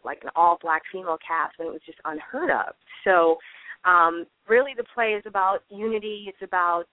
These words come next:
um, anyone that has struggle, um, and getting to the other side of the rainbow, pretty much, and surviving and, and coming out,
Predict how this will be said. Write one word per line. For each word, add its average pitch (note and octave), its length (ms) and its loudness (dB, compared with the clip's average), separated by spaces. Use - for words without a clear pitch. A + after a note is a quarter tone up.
um, E3+ 380 -4
anyone A3 680 2
that F3 220 4
has E3+ 180 4
struggle, E3+ 600 2
um, D#3+ 540 -2
and E3 360 -8
getting B3+ 340 2
to G3 60 -20
the G3 100 -4
other F3 240 -4
side D3+ 140 -4
of D3 100 -10
the C#3 40 -16
rainbow, G2 400 -14
pretty - 180 -14
much, F#2+ 260 -12
and C3+ 320 -8
surviving D#3+ 680 2
and, C#3+ 340 -6
and D3 160 -12
coming F3+ 280 -4
out, D#3 280 2